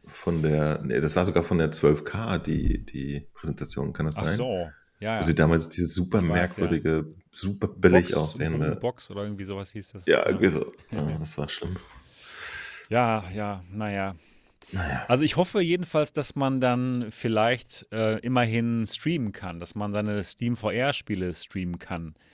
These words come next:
Speaker 2: Ja, f-, über so einen Virtual Desktop oder sowas, aber naja. Ja, dann gibt es noch was zu berichten und zwar, man kann die Crystal sich anschauen auf der Road Tour.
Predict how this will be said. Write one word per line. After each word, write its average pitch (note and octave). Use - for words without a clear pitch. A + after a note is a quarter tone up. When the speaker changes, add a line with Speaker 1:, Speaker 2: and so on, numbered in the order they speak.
Speaker 2:
Ja, G2
f-, G#2
über A2
so G#2
einen G#2+
Virtual G#2
Desktop A#2
oder F2
sowas, E2
aber F2
naja. E2
Ja, D3+
dann G3
gibt D#3
es D3+
noch E3
was G3
zu F#3+
berichten F3+
und D3
zwar, C#3
man C#3
kann D3+
die E3
Crystal F3
sich A#2+
anschauen C3+
auf G#2+
der B2+
Road D#3
Tour. E2+